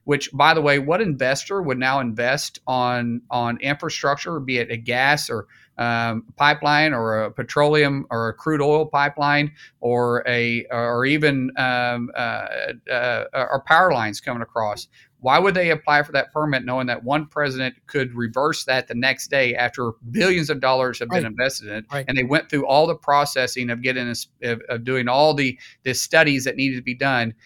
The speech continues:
Speaker 1: and they come back good, and you go through all the litigation, which is what happened to Keystone Pipeline. Billions of dollars invested in it, and with a stroke of a pen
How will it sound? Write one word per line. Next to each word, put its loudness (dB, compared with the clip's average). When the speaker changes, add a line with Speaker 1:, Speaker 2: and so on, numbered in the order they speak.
Speaker 1:
and -2
they 0
come 0
back 2
good, 2
and -2
you -2
go 2
through -4
all 0
the -2
litigation, 0
which -8
is -8
what 0
happened -2
to -20
Keystone -8
Pipeline. -2
Billions 2
of -2
dollars 2
invested -2
in -4
it, -4
and 0
with -4
a -4
stroke 0
of -2
a 0
pen -2